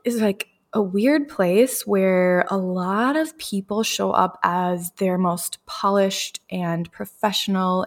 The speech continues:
and pretty and perfect versions of themselves. And I've been completely guilty of that in the past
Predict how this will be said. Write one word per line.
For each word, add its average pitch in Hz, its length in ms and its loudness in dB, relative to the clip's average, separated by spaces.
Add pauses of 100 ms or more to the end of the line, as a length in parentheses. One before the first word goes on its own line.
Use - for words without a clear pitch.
and 170 520 -6 (340)
pretty 226 380 0
and 185 240 -2
perfect 226 400 -4
versions 190 360 -4
of 185 120 -6
themselves. 180 600 -4 (440)
And - 120 -6
I've 208 220 2
been 202 160 -2
completely 196 380 -6
guilty 180 320 -4
of 170 100 -4
that 175 360 0
in 190 100 -4
the 180 80 -4
past - 480 -4